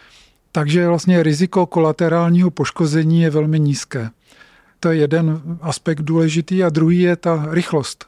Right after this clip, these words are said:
protože ta aplikace trvá třeba dvě, eh, vteřiny, dvě a půl vteřiny a, eh, těch aplikací se udělá několik a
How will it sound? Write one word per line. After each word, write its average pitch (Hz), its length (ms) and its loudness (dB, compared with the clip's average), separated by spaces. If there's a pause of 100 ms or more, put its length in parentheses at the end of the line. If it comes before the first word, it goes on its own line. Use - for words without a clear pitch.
(140)
protože 156 360 -2
ta 160 180 -2
aplikace 160 520 -4
trvá 156 300 -2
třeba 151 300 -4
dvě, 151 420 -2
eh, - 640 -10
vteřiny, 151 540 -2
dvě 151 180 -2
a 151 60 -2
půl 156 180 -4
vteřiny 147 640 -2 (1000)
a, 143 440 -4
eh, 147 380 -4
těch - 220 -4
aplikací 151 500 -4
se 160 140 -4
udělá 151 300 -2
několik 156 600 -2 (500)
a 127 120 -6